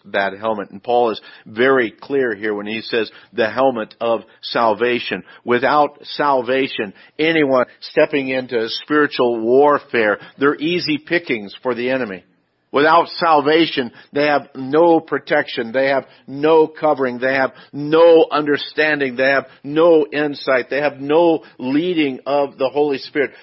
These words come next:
Beloved, there is spiritual warfare all around us on a continual basis. And those that are without Christ, who do not have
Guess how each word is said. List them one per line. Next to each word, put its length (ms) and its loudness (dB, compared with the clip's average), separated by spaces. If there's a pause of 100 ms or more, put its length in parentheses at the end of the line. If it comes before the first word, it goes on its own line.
(120)
Beloved, 340 2
there 160 2
is 200 -8
spiritual 520 0
warfare 600 2 (220)
all 540 4
around 540 0
us 180 -2
on 140 -2
a 60 -6
continual 800 -2
basis. 500 -2 (240)
And 160 -4
those 360 4
that 100 0
are 100 2
without 640 0
Christ, 500 -4
who 100 -6
do 160 -8
not 340 -2
have 320 -4